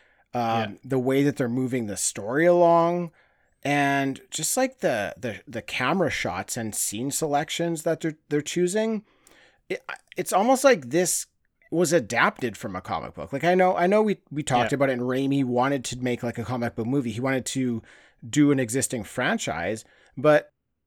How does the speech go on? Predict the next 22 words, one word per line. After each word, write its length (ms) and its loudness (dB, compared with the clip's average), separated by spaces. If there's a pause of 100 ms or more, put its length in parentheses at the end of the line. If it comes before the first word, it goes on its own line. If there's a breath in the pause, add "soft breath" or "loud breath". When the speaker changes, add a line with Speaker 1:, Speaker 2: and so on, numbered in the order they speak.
(140)
Speaker 1:
he 220 0
didn't 180 2
have 240 2
a 60 -4
franchise 540 0
to 80 -10
work 300 -2
with, 200 -4
so 200 -2
he, 220 -10
he 160 -12
kind 200 0
of, 80 0
like, 280 2
borrowed 420 8
a 60 2
bunch 240 0
of 80 -2
ideas 560 0
from 160 -6
other 220 -2
things 640 -4